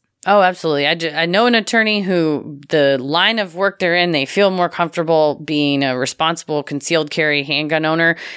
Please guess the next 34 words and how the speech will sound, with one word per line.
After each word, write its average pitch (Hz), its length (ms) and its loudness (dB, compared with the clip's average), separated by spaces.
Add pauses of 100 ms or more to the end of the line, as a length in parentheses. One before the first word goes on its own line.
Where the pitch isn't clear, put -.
(100)
And 165 380 -2
specifically 214 720 0
in 196 120 0
their 196 180 2
car, 165 480 0
like, 147 320 -4
under 202 260 2
the 190 120 0
passenger 160 560 -4
seat 151 340 -4
is 156 220 0
a, 139 260 0 (760)
they 160 480 -4
keep 240 300 -2
it 196 80 2
under 202 260 2
there, 156 280 2
but 165 160 0
it's 160 240 -2
locked 180 420 0
in 202 240 0
there. 175 260 2
I 202 100 0
mean, 214 200 -2
could 202 220 0
they 185 100 2
steal 170 400 -2
your 151 160 0
whole 143 180 0
car 196 340 4
and 147 120 -2
take 175 220 -4
it, 147 100 -2
whatever, 156 340 0